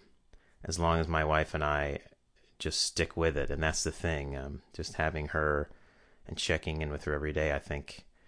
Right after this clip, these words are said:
you know, it worked for nine months last time, so we're, we, hopefully we improved the system, and it's gonna be something that maybe can last longer than nine months,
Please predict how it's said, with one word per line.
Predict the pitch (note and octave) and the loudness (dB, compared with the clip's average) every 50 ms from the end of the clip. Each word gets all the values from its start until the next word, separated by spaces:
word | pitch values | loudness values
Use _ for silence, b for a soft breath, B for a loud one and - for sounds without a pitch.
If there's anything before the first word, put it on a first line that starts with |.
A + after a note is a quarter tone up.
| b b b b b b b b b b b | b b b b b b b b b b b
you | - F2 E2+ | -2 -2 0
know, | D2 - - - - - | 0 -2 -6 -8 -6 -2
it | F2+ D#2 C#2+ | -2 0 4
worked | F2 F2 E2 - | 4 4 4 2
for | - F2 | 0 0
nine | D#2 D#2+ D#2+ D#2 D#2 | 2 4 4 4 4
months | D#2 D#2 D#2 D#2 D2 - - | 2 0 0 -2 -2 -2 -2
last | D2 C#2+ D2 - - - | -2 -2 -2 -2 -4 -4
time, | - D2 D2 C#2+ C#2+ | -4 -6 -6 -6 -6
so | C#2+ - - D2 | -6 -4 -4 -4
we're, | C#2+ D2 D2 C#2+ - - | -2 -2 -4 -4 -6 -6
we, | - D#2+ D2 C#2 C#2 C2+ C2 - - | -6 -6 -4 -4 -4 -6 -8 -8 -4
hopefully | - F#2 E2 - - E2 D2+ D2 | -4 -4 -4 -2 -4 -4 -4 -2
we | D2 D2 D2 C#2+ C#2+ - - | -2 -4 -4 -4 -6 -6 -6
improved | E2 D#2+ D2+ - - - F2+ F2+ F2+ E2+ D#2+ D#2 D#2 D#2 - - - - - - - | -6 -6 -4 -4 0 4 6 6 6 6 4 2 0 -2 -6 -10 -12 -16 -20 -14 -8
the | E2+ - | -6 -4
system, | - - - E2 - - - D#2 C#2+ C#2 C#2+ C2+ - - _ _ _ _ b b b b b b b b b b b b b b b b b b - | -2 0 0 2 0 0 -2 -2 -4 -6 -6 -8 -10 -16 _ _ _ _ b b b b b b b b b b b b b b b b b b -8
and | - D#2 D#2 D#2 D2+ D2+ | -4 -2 -2 -2 -2 -2
it's | D2 - - - | -2 -2 -2 -2
gonna | - D#2+ D2+ D2+ D2 D2 C#2+ C#2 | 0 0 0 0 0 0 -2 -2
be | - D#2+ D2+ | -2 -2 -2
something | - - E2 D2+ D2 - D#2 D2+ D2 | -2 -2 -2 -2 -2 -4 -6 -4 -4
that | D2 D2 C#2+ | -4 -4 -2
maybe | D2+ D2+ D2+ C#2+ D#2 D2 C#2+ | -2 -2 -4 -2 -4 -4 -6
can | - - D#2 | -4 -4 0
last | D2+ D2+ D2 D2 - - - | 2 2 2 2 2 2 2
longer | D#2 E2 E2+ F2+ F#2 E2 E2+ D2+ | 2 4 6 6 6 6 4 2
than | D2+ D2 | 2 0
nine | D2 D2 C#2 C#2 C#2 C#2 | -2 -2 -2 -4 -4 -6
months, | C#2 C#2 C2+ D2 - - - - | -6 -6 -6 -6 -6 -6 -6 -6